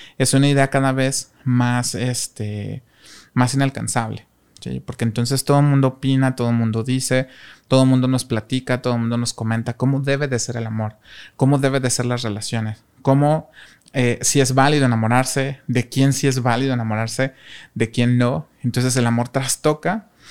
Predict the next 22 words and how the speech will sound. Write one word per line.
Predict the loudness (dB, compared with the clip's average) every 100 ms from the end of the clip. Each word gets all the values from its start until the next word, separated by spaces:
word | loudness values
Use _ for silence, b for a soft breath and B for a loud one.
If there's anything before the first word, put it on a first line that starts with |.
| B B
muchos, | 2 2 2 -2 -2
muchos, | -4 -4 -6
muchos | -6 -6
elementos, | -6 -4 -6 -8 -16 -20
¿no? | -12 -12 -12 B B -2
Y | 2
yo | 4
creo | 4
que | 2
en |
ese | 0 0
sentido, | -2 -2 -2 -2
por | 2 4 4
eso | 2 0 -4
es | -2
víctima | -2 0 -2 -2 -4 -10 _ -6
de, | -6 -6
de, | -6 -6 -8 -10
de | -8 -8
estas | -6 -6 -4
distorsiones, | -4 -4 -8 -6 -4 -4 -6 -14 b b b b b
¿no? | -4 -2 -4